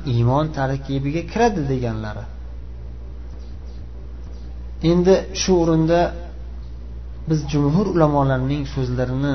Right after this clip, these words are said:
qat'iyan sahih deb qabul qilib, ana shunga e'tiqod qilamiz deb aytyapmiz. Va buning sababini biz Qur'on va sunnatdagi dalillar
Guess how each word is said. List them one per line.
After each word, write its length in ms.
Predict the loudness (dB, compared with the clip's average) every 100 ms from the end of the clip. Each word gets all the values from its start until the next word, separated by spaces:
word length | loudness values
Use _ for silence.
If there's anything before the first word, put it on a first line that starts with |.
| -2 -8 -6
qat'iyan 800 | -4 -4 -4 -2 0 2 2 0 -4 -10 -10 -10 -10 -6
sahih 420 | 0 2 2 -2 0
deb 160 | 0 0 -4 -10
qabul 340 | -2 0 2 0
qilib, 260 | -2 -2 -2
ana 140 | -4
shunga 220 | -2 -2 0
e'tiqod 380 | -2 -2 -2 -2
qilamiz 420 | -2 -2 -2 -4 -8 -6
deb 140 | -4 -2
aytyapmiz. 540 | -2 -2 -6 -4 -6 -6 -12 -12 -12 -12 -12 -14 -14 -6
Va 120 | 0
buning 300 | 2 4 2
sababini 600 | 0 2 8 8 8 6 4 2 -6
biz 140 | -8 -8 -2
Qur'on 380 | 2 6 6 6
va 80 |
sunnatdagi 760 | 0 -2 0 0 -2 -2 -2 2
dalillar 480 | 6 6 6 6 4